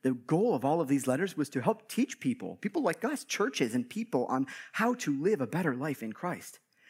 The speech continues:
how to do the stuff, <laughs> as we say in the Vineyard. He's trying to teach these people. And, and these three values keep coming up,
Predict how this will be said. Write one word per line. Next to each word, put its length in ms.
how 100
to 100
do 480
the 120
stuff, 680
<laughs> 300
as 180
we 100
say 220
in 100
the 80
Vineyard. 400
He's 200
trying 480
to 100
teach 320
these 180
people. 340
And, 160
and 160
these 120
three 180
values 340
keep 220
coming 260
up, 220